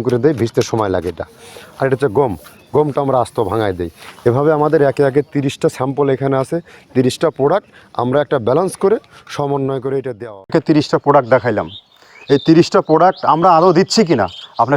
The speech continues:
সরজমিনে ফিজিক্যালি আসুন, আসার পর আমাদের প্রতিষ্ঠান ভিজিট করুন। এই যে পিছনে শত শত মালের ইয়া দেখতেছেন, সবগুলো র ম্যাটেরিয়ালস। এই তিরিশটা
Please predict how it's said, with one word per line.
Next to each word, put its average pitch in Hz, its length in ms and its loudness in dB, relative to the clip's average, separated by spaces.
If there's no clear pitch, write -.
সরজমিনে 147 460 2
ফিজিক্যালি 143 460 2
আসুন, 127 200 0
আসার 147 220 0
পর 151 80 4
আমাদের 139 280 2
প্রতিষ্ঠান 143 420 2
ভিজিট 131 260 0
করুন। 98 180 0
এই 147 100 4
যে 143 140 2
পিছনে 151 360 0
শত 135 140 2
শত 135 140 -2
মালের 123 320 2
ইয়া 131 200 6
দেখতেছেন, 123 360 -2
সবগুলো 139 420 2
র - 20 6
ম্যাটেরিয়ালস। 101 560 -4
এই 113 120 -10
তিরিশটা 143 340 2